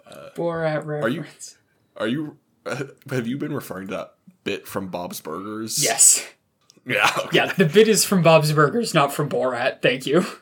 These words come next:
Speaker 1: Yeah. <laughs>
Speaker 2: The joke is that it isn't funny.
Speaker 1: I lived that, that fever dream for two years.
Speaker 2: Yeah. It's a tough spot to be in. Almost as tough as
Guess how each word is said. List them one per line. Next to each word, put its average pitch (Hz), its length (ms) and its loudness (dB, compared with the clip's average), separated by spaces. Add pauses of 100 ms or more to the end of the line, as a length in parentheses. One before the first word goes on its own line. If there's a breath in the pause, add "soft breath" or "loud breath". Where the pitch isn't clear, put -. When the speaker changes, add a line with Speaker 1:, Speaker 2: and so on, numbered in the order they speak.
(140)
Speaker 1:
Yeah. - 320 -10
<laughs> - 880 -14
Speaker 2:
The 180 80 2
joke 175 320 4
is 165 120 -2
that 160 120 4
it 147 100 2
isn't 147 260 -6
funny. - 280 -10 (1040 loud breath)
Speaker 1:
I 98 160 -2
lived 98 540 -8 (100)
that, 98 320 -10 (560)
that 95 260 -6
fever 95 360 -12
dream 92 420 -12
for - 180 -14
two 98 220 -10
years. - 680 -6 (140)
Speaker 2:
Yeah. - 200 -10 (920 loud breath)
It's - 160 -8
a 120 360 -12 (200)
tough 151 240 -2
spot 143 380 0
to 143 80 -2
be 131 220 -2
in. 123 140 -8 (100)
Almost 170 320 0
as 147 100 0
tough 151 280 0
as - 340 -2